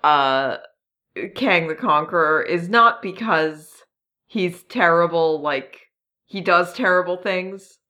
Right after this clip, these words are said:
Like, he does, he does terrible things, but, like, the normal villain stuff. Um, but as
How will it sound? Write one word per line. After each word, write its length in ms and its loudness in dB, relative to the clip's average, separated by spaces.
Like, 160 -2
he 120 -6
does, 340 0
he 160 -8
does 220 -2
terrible 340 -2
things, 300 -12
but, 200 -4
like, 280 -4
the 80 -14
normal 560 -6
villain 340 -6
stuff. 420 -6
Um, 600 2
but 320 -2
as 680 4